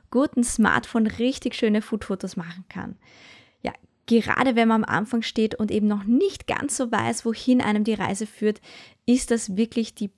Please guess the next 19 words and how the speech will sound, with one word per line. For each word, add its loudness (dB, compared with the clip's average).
beste -4
und 0
optimalste -2
Lösung, -2
um 0
einfach -2
mal 2
drauf -4
loszufotografieren -2
und -6
zu -4
schauen, -4
was -4
passiert -6
überhaupt. -4
Tatsächlich 0
kommt 4
es 2
nämlich 2